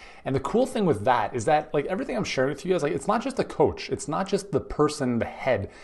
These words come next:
it's everyone else that I have access to. So in boardroom, I have access to some of the, like, the most incredible coaches in various industries, and I'm learning a ton from them as well.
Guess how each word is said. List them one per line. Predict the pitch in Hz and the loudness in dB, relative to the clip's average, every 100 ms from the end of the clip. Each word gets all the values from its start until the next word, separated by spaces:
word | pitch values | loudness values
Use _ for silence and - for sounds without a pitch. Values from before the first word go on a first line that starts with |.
| - | -12
it's | - - - | -8 -8 -6
everyone | - 220 233 190 139 | -6 0 2 4 4
else | 135 139 110 | 4 4 2
that | - 123 | 2 2
I | 117 | 2
have | 110 113 | 0 2
access | 165 196 - - | 0 0 -8 -12
to. | - - | -12 -14
So | - - 127 | -10 2 4
in | 127 113 | 4 4
boardroom, | 143 226 135 113 | 6 6 6 2
I | 127 | 4
have | 180 147 | 6 6
access | 135 143 127 | 6 4 -4
to | - - | -2 -2
some | 135 123 | 2 4
of | 110 104 | 2 0
the, | - | -2
like, | 113 | -2
the | - | 2
most | 123 131 | 4 2
incredible | - 113 - - - 202 202 202 214 202 131 113 98 90 - - - - - | 0 -6 -8 -12 -12 -8 -4 0 4 4 4 2 2 0 -8 -20 -20 -20 -20
coaches | - 147 143 - - - - | 2 6 6 4 -8 -10 -4
in | 131 117 | -2 -2
various | 107 165 175 143 | -2 2 2 2
industries, | 139 143 - - - - | 2 0 -2 -6 -10 -8
and | 139 | -4
I'm | 156 | 0
learning | 151 165 160 | 2 2 0
a | 131 | -2
ton | - - - 147 | -4 -2 0 0
from | 139 117 | -2 -2
them | 113 107 | -2 -2
as | 98 | -4
well. | 92 113 107 - | 0 0 0 -6